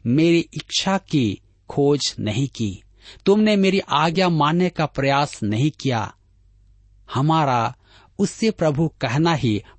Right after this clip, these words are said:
पर्याप्त नहीं है। मेरे प्रियो, हमें प्रभु की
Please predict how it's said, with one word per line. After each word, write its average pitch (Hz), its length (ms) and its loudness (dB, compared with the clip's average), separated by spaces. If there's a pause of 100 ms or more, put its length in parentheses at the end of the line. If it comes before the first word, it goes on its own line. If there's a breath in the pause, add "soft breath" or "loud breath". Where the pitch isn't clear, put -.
(120)
पर्याप्त 120 460 -2
नहीं 104 320 -2
है। 101 320 -12 (640)
मेरे 156 220 0
प्रियो, 120 420 -2 (240 loud breath)
हमें 208 260 2
प्रभु 175 360 0
की 165 220 -2